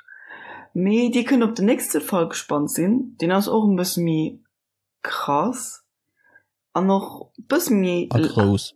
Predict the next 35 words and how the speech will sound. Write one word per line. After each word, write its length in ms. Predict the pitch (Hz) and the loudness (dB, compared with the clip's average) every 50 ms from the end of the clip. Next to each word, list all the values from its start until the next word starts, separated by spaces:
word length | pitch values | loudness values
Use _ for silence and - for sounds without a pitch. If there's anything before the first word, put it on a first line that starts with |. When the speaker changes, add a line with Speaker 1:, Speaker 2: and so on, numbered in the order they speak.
| - - - | -14 -10 -6
Speaker 1:
groß, 520 | - 165 170 175 180 190 220 247 226 - | 0 2 4 6 6 4 2 0 -2 -2
ja. 340 | 170 151 160 175 226 - - - - _ _ - - - - - - - - - - _ | -2 0 0 0 0 -2 -6 -10 -18 _ _ -20 -20 -20 -20 -20 -20 -20 -20 -20 -10 _
Mal 160 | - - 214 214 | 2 2 2 4
gucken, 340 | 294 311 294 294 226 214 | 4 2 2 4 4 4
ob 100 | 208 175 | 4 4
wir 80 | 180 185 | 4 2
den 160 | 180 175 170 | 2 2 0
zu 140 | - 156 - | -2 -4 -8
zwei 260 | - - - 190 220 240 | -6 0 2 2 4 4
machen 260 | 226 214 196 185 175 | 4 2 2 2 2
oder 160 | 165 160 170 | 2 0 0
vielleicht 400 | 175 - 165 147 147 147 139 135 | 0 -2 -2 0 0 -2 -4 -8
zu 80 | - - | -12 -10
drei. 600 | - - - 135 139 143 180 208 247 - - - - | -8 -6 -4 -2 -2 0 0 0 -2 -2 -4 -4 -2
Also, 600 | 185 190 170 180 185 185 185 185 - - - _ _ _ _ _ - - _ _ _ _ _ _ _ _ _ - | -2 0 0 0 0 0 0 0 -2 -6 -12 _ _ _ _ _ -20 -20 _ _ _ _ _ _ _ _ _ -6
die 80 | 175 175 | -4 0
dritte 260 | 170 220 262 285 233 | 2 4 2 2 0
Platz 400 | - - 208 190 220 269 - - | -2 -2 -2 -2 -2 -2 -2 -2
ist 220 | - 196 - - - | -2 -2 -2 0 0
noch 60 | 185 | 0
nicht 160 | 190 214 208 | 0 0 0
sicher 240 | - 196 - 190 160 | -2 -2 0 -2 -2
besetzt, 460 | - - - - 147 156 185 214 - | -2 -4 -4 -4 -2 -2 -2 -2 -2
also, 460 | - 165 160 156 151 147 147 - - - | -2 -2 0 0 0 0 -2 -4 -6 -6
wann 240 | - 156 156 160 - | -4 -2 -2 -2 0
ihr 160 | - 151 147 | 0 0 0
Lust 340 | - 151 190 226 - - - | 2 0 0 0 -2 -2 0
hat. 320 | 269 285 285 - - _ _ _ _ _ _ _ _ _ | 0 0 -2 -4 -8 _ _ _ _ _ _ _ _ _
Und 420 | - 170 165 165 160 160 156 - 98 | -4 -2 0 0 0 2 2 2 2
Speaker 2:
Meld 240 | 98 101 101 95 - | 2 2 2 0 0
dich. 200 | 147 143 - 170 | -2 -2 -2 -2
Speaker 1:
meld 240 | 160 156 156 170 - | 0 0 0 0 0
dich, 240 | - 143 147 135 131 | 0 0 0 -2 -2
interessiert 460 | - - - - - 175 - - - | -4 -4 -4 -2 0 0 0 0 0
das. 340 | 277 - 320 - - - | -2 -2 -4 -6 -12 -16